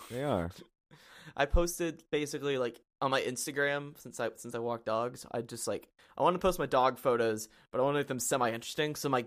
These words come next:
Speaker 2: comment
Speaker 1: like,
Speaker 2: on
Speaker 1: I
Speaker 2: them is
Speaker 1: like your
Speaker 2: al-,
Speaker 1: new dog photos. They're great.
Speaker 2: it's always a hot take.
Speaker 1: Yeah, they're just neg-, they're just negative, like, unpopular opinions, and it, it's great.
Speaker 2: Some of them are good opinions.
Speaker 1: Some of them are good,
Speaker 2: And
Speaker 1: but
Speaker 2: some of
Speaker 1: they're,
Speaker 2: them
Speaker 1: uh,
Speaker 2: are
Speaker 1: they're
Speaker 2: just jokes.
Speaker 1: Yeah, of course.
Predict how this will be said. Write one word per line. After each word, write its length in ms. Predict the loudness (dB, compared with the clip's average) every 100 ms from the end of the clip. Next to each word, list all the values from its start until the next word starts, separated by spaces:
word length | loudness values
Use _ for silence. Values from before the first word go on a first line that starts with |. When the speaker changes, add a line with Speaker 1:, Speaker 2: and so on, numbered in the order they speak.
| -4
Speaker 2:
comment 260 | 4 8 10
Speaker 1:
like, 220 | 8 8
Speaker 2:
on 100 | 6
Speaker 1:
I 20 |
Speaker 2:
them 40 | 8
is 40 |
Speaker 1:
like 200 | 8 6
your 80 | 4
Speaker 2:
al-, 40 | 4
Speaker 1:
new 100 | 2
dog 280 | 2 0
photos. 340 | -2 -4 -4 -4
They're 140 | -4
great. 400 | -2 2 2 0 4
Speaker 2:
it's 200 | 4 4
always 440 | 6 10 10 10 8
a 80 | 6
hot 340 | 8 6 6
take. 260 | -2 -4 0
Speaker 1:
Yeah, 240 | 2 4
they're 180 | 4 4
just 220 | 4 0
neg-, 460 | 0 4 4 4 4
they're 120 | 2
just 180 | 2 -2
negative, 480 | 2 2 6 6 6
like, 180 | 4 4
unpopular 680 | 0 4 4 4 2 4 2
opinions, 680 | 0 -2 -2 -4 -4 -8 -4
and 240 | -4 -2
it, 60 | -6
it's 200 | -8 -8
great. 380 | -4 -4 -4 -8 -14 _ _ _ _ _ -14
Speaker 2:
Some 220 | -2 0 2
of 80 |
them 100 | 2
are 60 | 0
good 160 | -2 -6
opinions. 460 | -6 -6 -6 -6
Speaker 1:
Some 160 | -2 0
of 120 | 2
them 140 | 2 2
are 60 |
good, 140 | 0 2
Speaker 2:
And 60 | 6
Speaker 1:
but 100 | 10
Speaker 2:
some 100 | 12
of 40 |
Speaker 1:
they're, 80 | 12
Speaker 2:
them 120 | 10
Speaker 1:
uh, 20 |
Speaker 2:
are 40 | 8
Speaker 1:
they're 80 | 4
Speaker 2:
just 180 | 2 -4
jokes. 540 | -2 0 -2 -4 -2
Speaker 1:
Yeah, 220 | 6 8 8
of 120 | 4
course. 380 | 2 2 -2